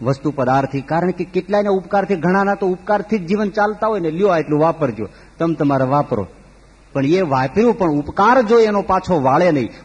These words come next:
પૈસાથી ન વાળી શકે તો કંઈ નહીં, પણ શરીરથી શ્રમ કરીને, સેવા કરીને, એને સહકાર આપીને જો ઉપકાર પાછો વાળી દે તો વાંધો નથી.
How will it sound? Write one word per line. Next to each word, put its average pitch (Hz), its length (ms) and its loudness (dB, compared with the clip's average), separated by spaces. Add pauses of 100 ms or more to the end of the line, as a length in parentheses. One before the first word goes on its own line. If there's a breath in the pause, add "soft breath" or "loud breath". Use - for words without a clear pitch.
પૈસાથી 233 480 2
ન 233 100 4
વાળી 226 260 2
શકે 214 280 -4
તો 202 120 -2
કંઈ 202 240 0
નહીં, 185 160 0
પણ 170 120 0
શરીરથી 202 580 -2
શ્રમ 226 340 0
કરીને, 196 400 0
સેવા 175 400 0
કરીને, 196 460 0 (300 loud breath)
એને 170 160 -2
સહકાર 160 480 0
આપીને 165 340 -2
જો 143 160 0
ઉપકાર 143 340 -2
પાછો 131 460 -4
વાળી 123 280 0
દે 139 180 -2
તો 127 220 -2
વાંધો 127 300 -2
નથી. 135 340 0